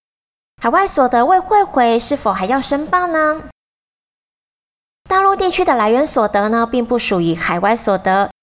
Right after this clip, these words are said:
而因并同台湾地区的来源所得合并计算当年度的综合所得税。若在大陆地区已经缴过税了，可以再申报台湾这边的综合所得税时扣抵。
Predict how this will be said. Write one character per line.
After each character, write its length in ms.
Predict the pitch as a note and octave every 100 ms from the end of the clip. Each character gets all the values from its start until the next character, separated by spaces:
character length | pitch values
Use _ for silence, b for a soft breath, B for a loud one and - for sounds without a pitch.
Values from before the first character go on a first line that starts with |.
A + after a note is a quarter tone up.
| _
而 140 | - G3+
因 220 | C#4 E4+
并 220 | G4 F#4
同 260 | C#4 G#3+ A3
台 160 | G#3+
湾 180 | G#3+ B3
地 140 | D#4 D4+
区 180 | -
的 100 | D4+
来 160 | A#3+ G#3+
源 140 | A#3+
所 280 | C#4+ B3+ G3
得 260 | F#3 F#3+ G3
合 220 | G3 F3+
并 180 | A#3 G#3+
计 180 | A3 G#3+
算 300 | A#3+ G#3+ F#3+
当 260 | A3+ A#3+
年 160 | G#3+ F3+
度 120 | G#3+
的 160 | F#3 E3
综 180 | B3
合 160 | C4 G3
所 220 | G3 F3+
得 120 | F3 F3+
税。 340 | - C#4 - - _ _ _ -
若 100 | F4
在 180 | G4 F4+
大 200 | F4+ F4+
陆 120 | E4+
地 160 | F4
区 200 | E4 E4
已 100 | E4
经 180 | F3+ A#3
缴 160 | A#3 F#3
过 200 | B3 B3+
税 260 | - F4 D#4
了， 220 | A#3+ - - _ _
可 100 | G#3
以 140 | G3
再 180 | F#3+ G#3+
申 240 | - G#3+
报 220 | A#3 A3 G#3
台 160 | F3+
湾 180 | G3+ A3
这 140 | A#3
边 180 | A3+ A3+
的 140 | A3+ G3+
综 180 | G3
合 160 | - C4+
所 180 | - F3+
得 140 | F#3
税 240 | F#3 C4+ A#3
时 260 | - F#3
扣 240 | F3+ B3 G3
抵。 300 | A3 F#3